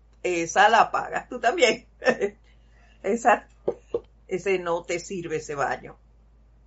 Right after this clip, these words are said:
Es cuando tú inocentemente haces algo. Cuando estás en una fiesta, por ejemplo, y queda el último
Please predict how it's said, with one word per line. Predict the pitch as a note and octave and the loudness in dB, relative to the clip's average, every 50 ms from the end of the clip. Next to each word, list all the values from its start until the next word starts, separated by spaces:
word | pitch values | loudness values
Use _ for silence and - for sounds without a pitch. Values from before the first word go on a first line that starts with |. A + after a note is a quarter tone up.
| _ _ _ _ _ _ _ - | _ _ _ _ _ _ _ -8
Es | D#3+ F3+ F3+ | -8 -8 -6
cuando | - - G3+ G3+ F#3+ F3 E3+ E3 | -2 2 2 2 2 2 -4 -6
tú | - G#3 A3 A#3+ - | -4 -6 -6 -6 -4
inocentemente | B3 A3 G#3 G#3 F#3 - - - B3+ C4 B3+ B3 - C4 A3+ G#3+ A#3 C4+ C4+ C4 A#3+ - A#3+ A#3 - - _ | -2 -2 0 0 0 0 2 2 2 2 2 0 2 2 2 2 2 0 -2 -2 -2 0 0 0 -2 -2 _
haces | - E3 F3 F3 - - E3+ E3 D#3+ - - - _ _ | 0 0 0 0 -4 -8 -12 -12 -12 -14 -20 -20 _ _
algo. | - D3+ C#3+ C#3 C3+ B2+ A2+ A2+ A2 - _ _ _ _ _ _ _ _ _ _ _ _ _ _ _ _ _ _ _ _ _ _ _ _ _ _ _ _ _ _ _ _ _ _ _ - | -8 -4 -4 -4 -4 -6 -10 -18 -20 -20 _ _ _ _ _ _ _ _ _ _ _ _ _ _ _ _ _ _ _ _ _ _ _ _ _ _ _ _ _ _ _ _ _ _ _ -8
Cuando | D#3+ D#3+ D3+ D#3 | -6 -6 -6 -6
estás | D3+ - - E3+ F3+ | -2 4 4 4 4
en | G#3+ G#3 | 4 -2
una | G3+ G3 G3 G3 | 0 0 0 0
fiesta, | F#3+ A#3 A#3 B3+ C4+ C#4 C4+ - - G#3 A3 A3+ - | 0 2 2 4 4 2 0 -2 -2 0 0 0 0
por | F3 E3 | -2 -4
ejemplo, | D#3+ D#3 F#3+ G#3+ A#3+ A#3+ A#3 A3+ G#3+ G#3 A3+ A#3+ - - _ _ _ _ _ _ _ _ _ - | -4 -2 0 0 2 0 0 -2 -4 -4 -4 -4 -8 -12 _ _ _ _ _ _ _ _ _ -6
y | F#3 F3+ F3 F3+ F3 E3+ E3 E3 E3 - _ _ _ _ _ _ _ _ _ - | -4 -2 -2 -2 -4 -4 -6 -8 -12 -18 _ _ _ _ _ _ _ _ _ -8
queda | G#3+ G#3+ A3 A#3+ A#3+ A#3 - - | -2 2 4 4 4 4 2 -4
el | G3+ G#3 A#3+ C#4+ | -4 -2 0 4
último | E4 F4 F4+ F4+ F#4 F4 E4 E4+ - _ - D4 D4+ C#4+ C4+ C#4 C#4 C#4 C#4 C#4 | 4 4 6 6 4 2 2 -2 -8 _ -10 -8 -6 -2 2 2 2 2 0 -4